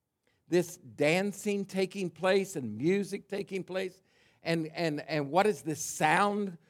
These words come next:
Mo-, God says to Moses? And, and there's idolatry, because what happened is below is the people said, "What's happened with this man Moses? Will he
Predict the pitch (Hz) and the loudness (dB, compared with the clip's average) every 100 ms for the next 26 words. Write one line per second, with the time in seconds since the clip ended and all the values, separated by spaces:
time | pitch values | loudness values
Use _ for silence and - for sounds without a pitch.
0 | _ - 180 202 196 156 165 196 156 - | _ 2 6 6 4 4 6 6 2 0
1 | 190 190 202 - 151 139 185 190 202 - | 6 6 6 -2 -2 2 2 2 -2 -2
2 | 135 113 - - - 156 170 170 - - | -6 -6 -12 -20 -6 -2 0 -2 -4 0
3 | 165 156 202 202 226 180 156 117 175 196 | 2 4 6 6 6 2 -4 -4 -2 -2
4 | 156 196 196 143 226 240 180 170 - 170 | 0 -2 0 2 2 2 0 -4 -4 0
5 | 170 202 214 110 113 _ _ _ - 190 | 6 6 6 0 -10 _ _ _ 2 2
6 | 202 - 233 233 208 - 190 165 202 240 | 2 0 0 2 0 4 4 6 4 4
7 | - 202 226 220 156 147 170 170 190 175 | 2 2 2 0 -4 -4 -6 -2 -4 -2
8 | 175 180 175 185 214 254 - 170 - _ | -2 -2 0 4 6 6 2 -12 -14 _
9 | - 165 220 220 214 | -12 6 8 8 2